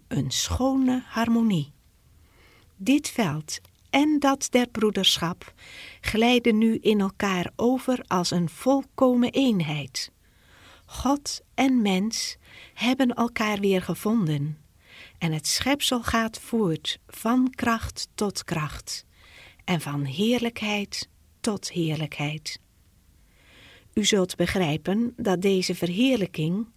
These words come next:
niet slechts betrekking heeft op de kandidaat zelve, doch ook op de aardkring der oertypen. Want een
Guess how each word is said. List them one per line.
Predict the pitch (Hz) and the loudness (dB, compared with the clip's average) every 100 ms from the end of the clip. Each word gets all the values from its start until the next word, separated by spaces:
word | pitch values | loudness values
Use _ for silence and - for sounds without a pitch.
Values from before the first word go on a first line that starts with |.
| _ - - - | _ -20 -20 -2
niet | 233 277 - | 4 4 4
slechts | 185 165 - 185 | 2 0 -2 -4
betrekking | 185 - 175 - 175 | -2 -2 -2 -2 -2
heeft | 175 175 175 - - | 0 -2 -2 -8 -6
op | 185 190 | -4 -2
de | |
kandidaat | 196 208 196 196 185 180 180 | -4 -2 0 0 0 -2 -2
zelve, | - 262 269 - 151 143 _ _ _ _ - - - | -2 -2 -2 -4 -8 -8 _ _ _ _ -20 -20 -10
doch | 180 156 - | -2 -2 -2
ook | - 262 285 - | 2 2 2 -2
op | - 220 | -4 -2
de | - | -2
aardkring | - 240 254 - - - 226 220 | 0 0 0 -4 -8 0 2 2
der | 214 214 - | 0 -2 0
oertypen. | 226 190 - - 175 - 156 143 - _ _ _ _ _ - - | 0 0 -2 -4 -4 -4 -8 -8 -10 _ _ _ _ _ -20 -14
Want | - 208 196 - | -2 0 0 -2
een | 220 220 | -2 -2